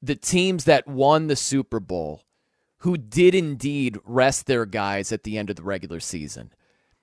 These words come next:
I mean, I don't know how you dig that up. Uh,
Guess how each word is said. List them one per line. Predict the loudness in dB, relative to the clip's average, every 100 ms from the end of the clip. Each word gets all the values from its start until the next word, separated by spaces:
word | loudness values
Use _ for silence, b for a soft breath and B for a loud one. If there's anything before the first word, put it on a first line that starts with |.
| _ _ _
I | -6
mean, | 4
I |
don't | 6 8
know | 8 6
how | 6
you | 4 4
dig | 2 2 2 2
that | 4 6
up. | 8 8 6 2 _
Uh, | -14